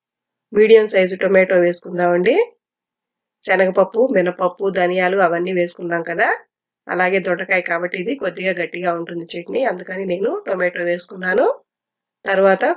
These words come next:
కొద్దిగా కొత్తిమీర, అలాగే కొద్దిగా చింతపండు వేసుకొని వీటన్నిటిని ఒకసారి బాగా కలుపుకుందాం.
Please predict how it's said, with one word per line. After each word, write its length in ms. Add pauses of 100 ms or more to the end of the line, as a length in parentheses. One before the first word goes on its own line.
కొద్దిగా 380
కొత్తిమీర, 460 (380)
అలాగే 380 (600)
కొద్దిగా 300 (100)
చింతపండు 480
వేసుకొని 380
వీటన్నిటిని 540
ఒకసారి 440 (200)
బాగా 300 (100)
కలుపుకుందాం. 580